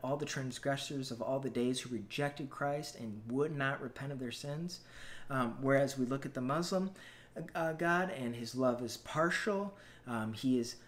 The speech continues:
severely a God of wrath and so forth and, uh, justice, but his grace and mercy is not at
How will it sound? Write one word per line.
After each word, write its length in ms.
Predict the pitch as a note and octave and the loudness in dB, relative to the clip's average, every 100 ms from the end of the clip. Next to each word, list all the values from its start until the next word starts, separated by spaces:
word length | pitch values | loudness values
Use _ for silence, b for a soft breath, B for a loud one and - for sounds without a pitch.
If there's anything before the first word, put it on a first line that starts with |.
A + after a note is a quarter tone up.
| B | B
severely 800 | - C3+ A2+ A#2 C#3 F3 F#3 F#3 | -4 -2 -2 4 8 8 8 6
a 80 | F3+ | 4
God 440 | F3+ E3+ F3+ F#3 F#3 B B | 4 4 4 0 -4 B B
of 340 | C#3 C3 A#2 B2 | 2 4 2 0
wrath 500 | C3 D#3+ E3+ E3+ E3 | 2 4 6 4 2
and 160 | F3+ E3 | -2 0
so 240 | - F3 | 0 0
forth 460 | E3 F3 E3+ F3 - | 2 2 4 2 -2
and, 320 | C#3+ B2+ A#2 - | -2 -2 -2 -2
uh, 240 | B2+ A#2 A#2 | -2 -2 -4
justice, 520 | D3+ E3 F3+ G3 E3+ | 2 2 2 0 -2
but 220 | - C#3 A#2+ | -2 -2 -2
his 380 | C3+ C#3+ B2+ | -4 -2 -2
grace 500 | - B2+ C#3 F3+ G3 | -2 0 2 2 0
and 140 | - D3+ | -4 -4
mercy 400 | E3+ F#3+ - A#2 | -2 -2 -2 -6
is 140 | A2 | -4
not 260 | B2 C3 | -6 -4
at 80 | B2+ | -4